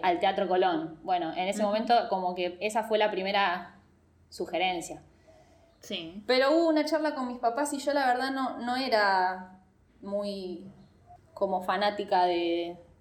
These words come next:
Speaker 1: del tutú y del clásico. Me gustaba, pero no tenía esa cosa de, "Sí, quiero ir al Teatro Colón".
Speaker 2: Ujú.
Speaker 1: De hecho, me acuerdo que me sentía como, no entendía bien qué decisión era esa que tenía que tomar.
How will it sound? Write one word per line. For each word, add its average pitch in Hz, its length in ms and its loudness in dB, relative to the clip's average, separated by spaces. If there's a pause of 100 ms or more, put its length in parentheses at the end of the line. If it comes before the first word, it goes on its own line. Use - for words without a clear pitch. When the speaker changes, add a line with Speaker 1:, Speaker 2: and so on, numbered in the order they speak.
Speaker 1:
del 180 200 0
tutú 190 440 2
y 202 60 4
del 185 180 0
clásico. 190 480 0
Me 202 140 0
gustaba, 233 580 2
pero 202 180 0
no 240 140 -2
tenía 240 400 -4
esa 185 420 -2
cosa 202 320 -2
de, 180 220 0
"Sí, 214 400 -6
quiero 190 420 2
ir 180 140 0
al 175 140 2
Teatro 180 260 0
Colón". 202 480 0 (400)
Speaker 2:
Ujú. 220 320 -6
Speaker 1:
De 196 100 2
hecho, 240 160 0
me 220 80 2
acuerdo 226 320 4
que 208 80 2
me 190 120 -2
sentía 202 440 2
como, 185 240 0
no 208 140 0
entendía 220 480 2
bien 180 400 0 (260)
qué 196 160 -2
decisión 190 680 -4
era 175 300 4
esa 180 280 -2
que 170 80 -4
tenía 175 240 -2
que 185 100 -2
tomar. 220 340 2